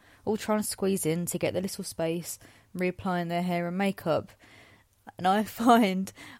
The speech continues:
on them drunken nights out, that is where you will find the most loveliest <laughs> girls in the world. People just become so friendly and so nice. Everyone shares their makeup,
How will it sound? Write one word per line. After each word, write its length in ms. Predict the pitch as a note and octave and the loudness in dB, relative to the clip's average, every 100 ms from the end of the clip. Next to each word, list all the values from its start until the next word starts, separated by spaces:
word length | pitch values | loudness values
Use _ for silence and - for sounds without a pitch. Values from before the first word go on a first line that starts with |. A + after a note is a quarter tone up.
| - | -2
on 100 | G#3 | 2
them 160 | G3+ | 2
drunken 420 | G3 G3+ G3+ G#3+ | 2 0 0 -2
nights 360 | G3+ F#3+ D3+ - | 0 0 0 0
out, 260 | G3 E3+ - | 2 2 2
that 140 | F3+ | 0
is 120 | F#3 | 0
where 180 | F#3+ G3 | 4 4
you 180 | F#3+ F#3+ | 4 0
will 100 | G3 | -2
find 500 | - G#3 F#3+ F3 F3 | 0 2 4 2 0
the 160 | - | -6
most 320 | F3 F3+ F3+ - | -2 -2 -2 -2
loveliest 840 | F#3+ G3 G3 F#3 F#3 G#3+ F#3+ - | 2 2 2 2 2 4 2 -2
<laughs> 40 | |
girls 440 | G3 A3 G#3 F#3 G3 | 2 4 4 0 -2
in 160 | F#3+ | 0
the 80 | F#3+ | 0
world. 500 | F#3 F#3+ F3+ E3 F3+ - - - _ _ _ _ | 2 2 2 -2 -6 -16 -20 -20 _ _ _ _
People 600 | G#3+ A3+ G#3 A3 G#3+ G3+ - - - _ _ _ _ _ | 0 0 2 0 2 -2 -6 -20 -20 _ _ _ _ _
just 140 | - - | -12 -8
become 360 | C#4+ - A#3+ | -6 -2 -2
so 220 | A3+ G#3+ | -2 -4
friendly 520 | F#3+ - - F4 G4+ B3+ | -6 -4 -4 -2 -2 -2
and 140 | F#3+ | 0
so 240 | - G#3+ | -2 -2
nice. 440 | G#3 C#4 F4 G3 - | -2 -2 -4 -4 -4
Everyone 260 | G#3+ G#3 | -4 -6
shares 260 | G3 - F#3 | -6 -6 -4
their 140 | F3+ | -2
makeup, 600 | F3+ A#3+ C#4+ - D4+ - | -2 -2 -2 0 0 -2